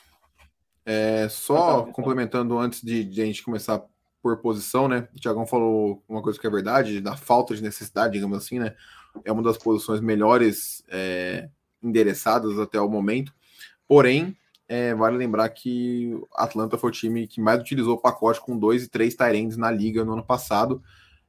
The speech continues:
Speaker 1: Então, hoje a gente tem o Pitts e o Johnny Smith, mas esse terceiro aí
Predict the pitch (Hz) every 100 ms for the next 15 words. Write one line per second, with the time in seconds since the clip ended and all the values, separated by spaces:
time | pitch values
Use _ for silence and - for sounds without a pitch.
0 | _ 120 - 110 113 117 127 - 120 113
1 | 107 101 - 120 113 107 - - - 107
2 | 110 107 113 113 123 139 139 139 139 -
3 | 101 - 135 123 - 127 127 113 123 139